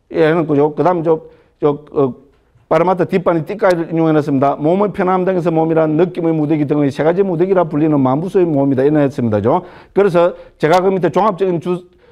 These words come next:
주해를 달아놨습니다. 초기 불전에서 몸은 크게 세 가지 의미로 쓰이고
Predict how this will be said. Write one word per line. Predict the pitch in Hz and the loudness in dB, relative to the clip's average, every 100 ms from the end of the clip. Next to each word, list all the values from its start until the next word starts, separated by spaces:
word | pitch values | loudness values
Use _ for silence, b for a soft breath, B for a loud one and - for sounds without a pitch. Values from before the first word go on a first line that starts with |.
| b | b
주해를 | - 170 180 165 | 0 2 2 0
달아놨습니다. | 170 180 170 156 147 123 143 226 b b b _ | 0 0 0 0 0 2 2 -2 b b b _
초기 | - 247 220 175 | -2 0 0 -2
불전에서 | 202 170 214 196 190 196 170 | -2 -2 0 0 0 2 2
몸은 | 151 180 196 190 127 113 | 2 2 2 0 -2 -6
크게 | - 208 190 202 156 | -4 -2 2 2 0
세 | - 160 | -2 -4
가지 | 175 220 226 247 294 - | 0 0 0 -2 -4 -2
의미로 | 151 135 143 165 214 - | -2 0 0 0 0 -2
쓰이고 | - 165 165 | -6 -2 -2